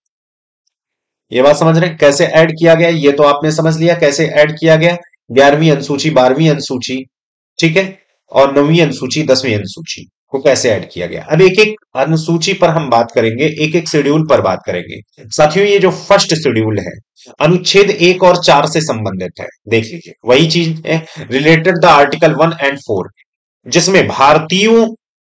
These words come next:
जिसमें भारतीय राज्य संघ शासित क्षेत्रों के नाम, सीमाओं व न्यायिक क्षेत्र का निर्धारण किया गया है।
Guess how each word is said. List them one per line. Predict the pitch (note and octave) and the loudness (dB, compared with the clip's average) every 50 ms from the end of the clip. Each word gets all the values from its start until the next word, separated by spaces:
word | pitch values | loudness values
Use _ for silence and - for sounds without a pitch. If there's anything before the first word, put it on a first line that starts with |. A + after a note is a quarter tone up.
| _ _ _ _ - | _ _ _ _ -8
जिसमें | A#2+ C3+ D#3 - F#3 F#3+ E3+ | -4 -2 0 2 2 2 2
भारतीय | B2 A#2 C3+ C#3 C#3+ D3 D3+ - G3+ G3+ F#3 | 2 0 0 0 0 0 -2 -2 0 2 4
राज्य | C#3+ C3+ C3 D3+ D#3 - F#3+ | 4 4 2 2 2 0 -2
संघ | F#3 - F3 E3 D#3+ D#3 | -2 -2 -2 -2 0 0
शासित | D#3 D#3+ C#3+ - - E3+ | 0 0 0 0 -2 -4
क्षेत्रों | D#3+ - - C#3+ C#3 - D3 D3 | -4 -2 -2 -2 -2 -2 -4 -4
के | C#3 - C#3 A2+ | -4 -4 -4 -2
नाम, | G#2+ G#2+ A2 C3 D#3+ | -2 -2 -2 -2 -2
सीमाओं | D#3+ - - D#3 C3+ C3 B2+ B2+ C#3+ E3+ E3+ D3 | -4 -6 -6 -4 0 2 2 4 2 2 2 0
व | C#3 B2 A#2 | 0 0 0
न्यायिक | B2 B2+ D3+ D#3+ | 0 0 0 0
क्षेत्र | D#3+ - - E3 D#3+ D#3+ D3+ | -2 -2 -4 -4 -2 -4 -2
का | C3 C#3+ B2+ | 0 0 0
निर्धारण | A#2+ B2 A#2 A2 G#2+ A2+ A2 A2 A2 | 0 0 -4 -2 -2 -2 -2 -2 -4
किया | A2 G#2+ G#2 F#2+ F2+ | -6 -6 -6 -6 -6
गया | E2+ D#2 - | -6 -10 -12
है। | - - | -12 -14